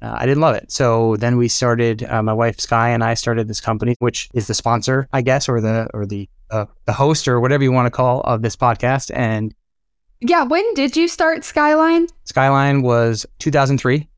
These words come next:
Speaker 1: in September. So
Speaker 2: Okay.
Speaker 1: twenty years coming up. And, uh, we've seen a ton of changes over the years, and it's been very exciting. And, uh, podcasting is one of those changes. Uh, it didn't exist back then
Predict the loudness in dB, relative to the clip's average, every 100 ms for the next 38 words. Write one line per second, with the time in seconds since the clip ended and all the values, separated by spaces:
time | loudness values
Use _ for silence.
0 | _ _ -2 0 2 0 0 -4 -6 -4
1 | -4 -4 -12 -4 0 4 4 2 0 0
2 | -2 -2 0 2 2 0 0 0 -6 -20
3 | _ -20 -20 -20 -12 -2 0 2 2 0
4 | -2 -2 -2 0 -2 -2 -2 -2 -6 -8
5 | -8 -2 -2 0 2 2 2 0 -2 -2
6 | 0 2 2 0 -2 -2 -2 -2 -4 -2
7 | 0 0 0 0 2 0 -2 -4 -2 -2
8 | -2 -4 -8 _ _ _ -10 -6 -6 -4
9 | -2 0 0 2 2 2 2 0 0 0
10 | -2 -8 -12 -16 -14 -12 -12 -6 0 2
11 | 2 0 -2 -4 -4 -8